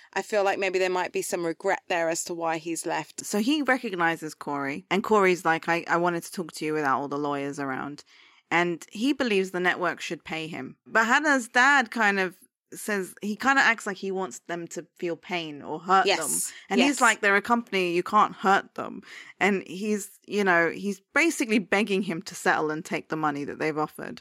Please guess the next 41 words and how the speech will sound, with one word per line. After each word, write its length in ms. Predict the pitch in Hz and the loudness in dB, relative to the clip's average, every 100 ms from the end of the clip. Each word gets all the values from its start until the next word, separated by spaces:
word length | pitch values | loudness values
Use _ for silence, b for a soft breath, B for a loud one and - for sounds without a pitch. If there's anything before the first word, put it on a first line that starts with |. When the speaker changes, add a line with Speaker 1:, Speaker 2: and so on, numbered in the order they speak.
| - | -4
Speaker 1:
'Cause 140 | 302 277 | 2 4
he's 200 | 294 240 | 4 2
one 240 | 294 294 | 2 4
man 300 | 277 294 262 | 4 4 2
taking 340 | 254 247 247 | 0 0 0
on 160 | 233 233 | 0 2
a 80 | 214 | 2
network. 640 | 247 - 202 160 - - - | 0 2 2 2 -2 -6 -2
Speaker 2:
Exactly. 840 | 202 185 196 185 - 151 139 - B B | 0 2 2 2 0 -6 -6 -10 B B
He's 200 | 208 233 | 0 2
like, 80 | 220 | 4
"You're 100 | 214 | 2
not 120 | 240 | 2
gonna 160 | 220 208 | 2 0
get 300 | 180 220 - | 2 2 4
anything 480 | 233 240 233 175 175 | 4 2 2 -2 -2
if 120 | 175 | -2
you 80 | 175 | -2
don't 240 | 170 - | -2 -2
take 260 | - 160 - | -8 -8 -8
the 80 | |
money." 460 | 156 156 135 85 - - | -4 -2 -2 -8 -14 -12
And 100 | 165 | -8
he's 220 | 175 - | -4 -4
like, 180 | - - | -2 0
"I, 160 | 165 - | -2 -2
I'm 160 | 175 | 0
only 240 | 175 175 165 | 0 0 -2
gonna, 420 | 160 147 143 120 - | -4 -4 -4 -6 -8
you 160 | 170 | -6
know, 140 | 156 143 | -6 -6
stop 380 | - 170 - 160 | -4 -2 -2 -4
or 60 | |
whatever 440 | 147 147 147 147 147 | -2 -2 -2 -2 -4
if 180 | 147 - | -6 -6
I'm 160 | 160 | -8
paid 320 | 165 165 160 151 | -4 -4 -2 -4
what 160 | - | -6
Fred 240 | - 240 185 | -2 0 0
was 160 | 160 | -6
paid." 460 | - 139 - 123 | -6 -6 -6 -12